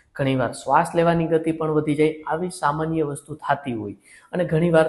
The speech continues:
તાવને લીધે બાળક થોડું ઘેનમાં હાલ્યું જાય અથવા કચકચ કરવા માંડે, ક્યારેક ઉલટી થાય, ક્યારેક શ્વાસ કફ પણ થવા માંડે.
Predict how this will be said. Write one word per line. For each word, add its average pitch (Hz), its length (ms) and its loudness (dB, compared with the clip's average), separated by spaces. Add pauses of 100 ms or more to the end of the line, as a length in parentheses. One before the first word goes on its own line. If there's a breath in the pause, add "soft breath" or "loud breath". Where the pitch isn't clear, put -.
તાવને 147 320 4
લીધે 143 220 -2
બાળક 131 380 -2
થોડું 135 200 -8
ઘેનમાં 139 360 -2
હાલ્યું 139 220 -4
જાય 135 180 -2
અથવા 120 200 -6
કચકચ 151 460 -4
કરવા 151 220 0
માંડે, 147 280 -4
ક્યારેક 120 440 -6
ઉલટી 143 280 -4
થાય, 143 200 -4
ક્યારેક 135 420 -4 (120)
શ્વાસ 135 320 0 (120)
કફ 180 300 6
પણ 156 140 4
થવા 127 300 -2
માંડે. 110 280 -8